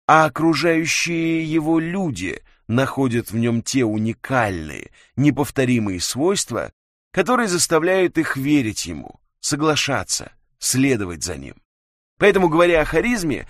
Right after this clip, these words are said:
следует понимать, что огромное значение имеет социальный контекст, в котором рождается уникальный феномен харизматичного влияния –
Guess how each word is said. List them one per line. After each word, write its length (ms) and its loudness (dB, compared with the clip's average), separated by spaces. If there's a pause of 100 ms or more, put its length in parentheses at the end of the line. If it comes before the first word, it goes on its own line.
(140)
следует 440 -2
понимать, 380 2
что 260 2
огромное 640 0
значение 640 -2
имеет 380 2
социальный 880 2
контекст, 680 -8 (220)
в 80 -20
котором 380 2
рождается 680 0 (200)
уникальный 640 2
феномен 640 -2
харизматичного 1040 -2
влияния – 800 0